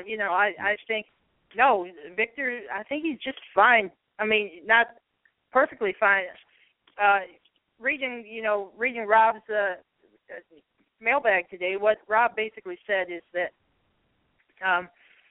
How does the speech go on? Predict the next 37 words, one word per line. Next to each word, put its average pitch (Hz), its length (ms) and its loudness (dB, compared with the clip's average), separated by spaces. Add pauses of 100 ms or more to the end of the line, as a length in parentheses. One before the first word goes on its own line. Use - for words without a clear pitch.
(600)
he 285 140 -4
just 285 200 -10
has 233 200 4
to 233 60 -12
play 226 300 -2
through 254 180 -2
it. 143 160 -8
You, 196 400 -6 (360)
you 226 200 -14
could 233 160 -14
put 294 140 -6
him 277 80 -2
on 240 180 2
the 233 80 -8
disabled 233 500 -2
list, 185 240 -8
but 214 180 0 (180)
it's 202 220 -10
not 214 220 4
gonna 202 140 -8
do 208 240 -2
him 196 280 -8
really 208 360 -2
any 196 240 -6
good. 247 200 4
He 208 120 -2
has 214 180 4
to 202 120 -20
play 208 280 -2
through 208 180 0
it 196 120 -2
and 185 120 -14
just, 180 140 -16 (160)
uh, 175 160 6 (480)
you 185 140 -10
know, 170 300 2 (460)
use, 233 380 -4